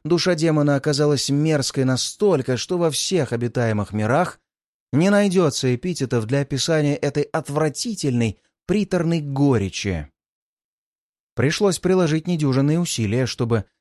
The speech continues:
сдержать подкативший к горлу рвотный позыв. Но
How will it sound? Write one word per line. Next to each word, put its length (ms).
сдержать 760
подкативший 640
к 60
горлу 500
рвотный 520
позыв. 540
Но 340